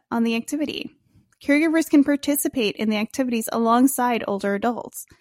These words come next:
This not only provides companionship, but also encourages engagement and makes the activity more enjoyable. Five, make it social.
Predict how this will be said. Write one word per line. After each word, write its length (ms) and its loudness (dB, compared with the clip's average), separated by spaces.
This 160 -2
not 200 4
only 220 4
provides 420 -4
companionship, 840 4
but 220 -2
also 300 0
encourages 640 2
engagement 760 -2
and 220 6
makes 240 0
the 120 -8
activity 480 -6
more 300 -2
enjoyable. 640 -4
Five, 480 -2
make 220 -2
it 120 -2
social. 540 -4